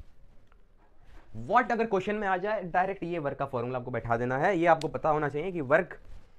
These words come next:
और energy related होते हैं। Energy is the capacity to do work। वैसे ही कितना heat डाला आपने या फिर कितना work किया, बात वही है। ये concept clear हो गया ना? नहीं clear हुआ, rewind करो, समझ में आ जाएगा। तीन बार rewind कर दो, घोल के पी लोगे। घोल देला है,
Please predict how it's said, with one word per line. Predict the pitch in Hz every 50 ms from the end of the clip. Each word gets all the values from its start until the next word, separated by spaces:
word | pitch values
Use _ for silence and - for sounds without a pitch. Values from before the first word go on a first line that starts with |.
| - -
और | 131 143 139 135
energy | 135 135 143 147 147 156
related | 143 135 131 135 135 175 170 156
होते | 156 151 156 151
हैं। | 120 98 90 - - - - - - - - - - -
Energy | 131 143 151 151 156 147
is | 117
the | 120 -
capacity | 123 113 127 120 123 120 123 110
to | 107
do | 113 120 117 135
work। | 180 170 - - - - - - - - - 131
वैसे | 143 156 - 190
ही | 170 127 - - - - -
कितना | 135 131 170 156
heat | 131 151 175 165 170
डाला | 170 170 170 185
आपने | 175 165 147 120
या | - - -
फिर | - 123 113
कितना | 113 107 131 127
work | 123 139 143 -
किया, | - 123 113 90
बात | 95 110 - -
वही | 95 101
है। | 98 90 - - - - - - - - - - - -
ये | 127 165
concept | - 165 156 147 165 139
clear | - 143 151 156 139
हो | 127
गया | 120 127
ना? | 147 175
नहीं | 156 139 156 156
clear | 160 160 147 143
हुआ, | 143 165 156
rewind | 127 113 127 139 151 -
करो, | 135 - - -
समझ | 131 117 113
में | 98
आ | 87
जाएगा। | 80 80 80 - - - - - - - - - - - - -
तीन | 170 185 180
बार | 180
rewind | 160 143 143 143 135
कर | 135 135
दो, | 170 180 - - - - - - - - - - -
घोल | 104 101 143 147
के | 143 135
पी | - 104
लोगे। | 101 98 101 101 - - - - - - - - - - - - - - - - - - - - - 113
घोल | 104 127 147 175 170
देला | 160 156 165
है, | 175 185